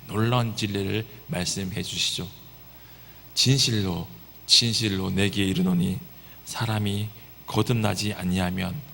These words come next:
하나님 나라를 볼 수가 없습니다." "진실로, 진실로 내게 이르노니 사람이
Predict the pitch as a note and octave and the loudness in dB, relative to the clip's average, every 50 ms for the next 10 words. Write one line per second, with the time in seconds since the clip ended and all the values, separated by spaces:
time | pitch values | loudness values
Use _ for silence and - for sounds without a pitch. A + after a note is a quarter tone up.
0 | - - - - - - - - - - - C#3 C3 A#2+ G#2+ G2 F#2 F2+ F2 F2+ | -20 -20 -20 -20 -20 -20 -20 -14 -12 -8 -2 0 0 2 2 0 -2 -2 -4 -4
1 | F2+ F2 F#2 F#2 G2 A2 - - - - - - - - - - F#2+ G2 G2+ F2+ | -6 -4 -6 -6 -6 -8 -12 -18 -20 -20 -20 -20 -20 -10 -2 0 2 2 2 2
2 | - - - - - F#2 F#2 F#2 - - - - F#2 F2+ E2 - - - - - | 0 -4 -6 -6 -4 -4 -4 -4 -6 -6 -6 -6 -6 -8 -10 -12 -14 -18 -20 -20
3 | - - - - - - - - - - - - - - - - - - - - | -20 -20 -20 -20 -20 -20 -20 -20 -20 -20 -20 -20 -20 -20 -20 -20 -20 -20 -20 -20
4 | - - - - - - - - - - - D#3 F#3+ A3 - - F3+ D#3+ D3+ D3 | -20 -20 -20 -20 -20 -20 -12 -2 2 6 8 8 8 8 6 4 4 4 4 6
5 | C#3 A#2 G#2+ - - C3 C#3+ C3+ - D3 C3 A#2 G2+ F#2+ G2+ A2 A#2 A#2 A#2 G#2+ | 4 4 4 2 2 2 4 2 2 2 2 2 2 2 2 0 0 0 -2 -2
6 | G2+ G2 F#2+ F#2+ G2+ G2+ F#2+ F#2 - - - - - - - - - - A#2+ A#2 | -2 -2 -2 -2 -2 -2 -2 -4 -6 -10 -16 -20 -20 -20 -18 -14 -8 -4 -2 0
7 | B2+ B2 A2+ G#2+ A#2 C3 A2 F#2+ | 0 0 0 0 0 0 -2 -2